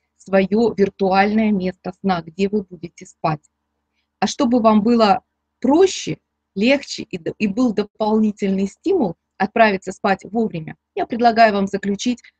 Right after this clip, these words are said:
ну, такое, знаете, немного шуточное, но серьёзное соглашение. Дава-, договоритесь с собой, что вы отправитесь спать ровно в то время, которое вы запланировали. И если вы этого не сделаете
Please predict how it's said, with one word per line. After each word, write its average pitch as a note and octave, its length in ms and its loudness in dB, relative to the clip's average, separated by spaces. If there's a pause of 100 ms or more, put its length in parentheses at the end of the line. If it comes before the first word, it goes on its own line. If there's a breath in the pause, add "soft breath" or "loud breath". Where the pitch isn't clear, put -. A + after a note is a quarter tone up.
(100)
ну, - 80 -12
такое, A3 320 0
знаете, B3 420 0
немного G#3 440 -2
шуточное, G3 640 -8 (200)
но B3 360 4 (440)
серьёзное G#3+ 600 -2
соглашение. F3+ 760 -4 (420)
Дава-, G#3+ 220 -2
договоритесь C4+ 800 2
с - 40 -20
собой, G3 380 -2
что - 220 -4
вы A#3 140 0
отправитесь G#3+ 640 -2
спать C#4+ 320 0
ровно G3 360 0
в - 60 -18
то G3 100 -4
время, B3 300 -2
которое F#3+ 440 -4
вы F#3+ 80 -6
запланировали. F#3 760 -2 (320)
И G3 80 -6
если A3 260 0
вы G3+ 140 0
этого F#3+ 240 -2
не G3 160 2
сделаете G#3+ 580 -2